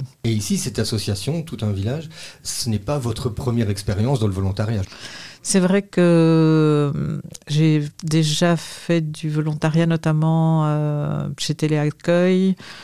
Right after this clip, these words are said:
Speaker 2: euh, dans des soins palliatifs, dans l'accompagnement de jeunes issus de l'immigration, euh,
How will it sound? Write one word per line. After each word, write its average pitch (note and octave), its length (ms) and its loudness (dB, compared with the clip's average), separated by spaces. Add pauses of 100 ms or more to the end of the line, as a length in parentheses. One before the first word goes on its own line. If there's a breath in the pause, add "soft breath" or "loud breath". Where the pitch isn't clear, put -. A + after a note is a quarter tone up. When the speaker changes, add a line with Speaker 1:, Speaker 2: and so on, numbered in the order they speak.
(240 loud breath)
Speaker 2:
euh, D3 320 0
dans D#3 180 0
des D3+ 120 2
soins D#3 180 0
palliatifs, D#3 1000 -2
dans E3 140 2
l'accompagnement D#3+ 680 2
de D#3 160 2
jeunes E3 420 4
issus D#3+ 240 0
de D#3+ 60 -4
l'immigration, D#3 1000 0
euh, C#3+ 200 -2